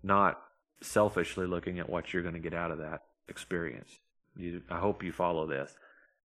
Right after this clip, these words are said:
As a new creation in Christ, you've got to start looking at people the way God does. And he loves them. And we have to love them too. And that means not using them in those ways. So you put off your former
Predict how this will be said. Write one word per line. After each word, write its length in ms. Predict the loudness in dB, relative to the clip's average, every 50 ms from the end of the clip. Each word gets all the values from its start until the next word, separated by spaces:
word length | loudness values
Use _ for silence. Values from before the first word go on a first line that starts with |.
| _ _ _ 2
As 240 | 2 4 4 4 2
a 80 | -2 -2
new 260 | 0 2 4 4 4
creation 580 | 4 2 2 4 6 6 4 4 2 -2 -4
in 120 | -6 -6 -6
Christ, 500 | -4 0 2 2 2 2 0 -4 -6 -8
you've 240 | -10 -10 -10 -4 2
got 320 | 4 4 4 2 0 -6
to 80 | -10 -10
start 340 | -6 -4 -2 -2 -2 -2
looking 440 | -2 0 0 0 -2 -2 -8 -6 -6
at 140 | -8 -8 -6
people 540 | -4 -2 -2 -2 -2 -4 -6 -6 -6 -8 -12 -20 _ _ _ _ -4
the 100 | -4 -2
way 220 | 0 0 0 0
God 300 | -2 -4 -6 -8 -8 -8
does. 380 | -10 -10 -10 -10 -14 -16 -18 -20 _ _ _ _ _ _ _ _ -10
And 160 | -10 -8 -6
he 160 | -4 -2 -2
loves 420 | -2 -2 -2 -2 -4 -4 -8 -12
them. 240 | -12 -10 -10 -12 -12 -18 _ _ _ _ _ _ _ _ _ _ _ _ -10 -6
And 200 | -6 -4 -2 -2
we 120 | -2 0
have 200 | 0 0 -2 -2
to 80 | -4 -4
love 240 | -4 -4 -4 -6
them 180 | -8 -10 -10 -8
too. 280 | -6 -6 -6 -6 -8 -12 _ _ _ -8
And 100 | -4 -2
that 160 | -2 0 -2
means 300 | -2 -4 -6 -4 -2 0
not 220 | 0 0 0 0
using 400 | -2 -2 -2 -2 -2 -4 -6 -6
them 240 | -6 -6 -8 -8 -10 -14 -20 -20 _ _ _ _
in 200 | -10 -8 -6 -4
those 260 | -2 -2 -4 -4 -6
ways. 480 | -6 -6 -6 -6 -6 -8 -10 -12 -16 -20 -20 _ _ _ _ _ _ -20 -20 _ _ _ _
So 160 | 2 4 4
you 80 | 4 4
put 260 | 2 2 4 6 8
off 440 | 8 8 6 6 2 -2 -8 -14 -4 -2
your 120 | 0 0
former 580 | 0 -2 0 0 2 2 2 0 -4 -6 -10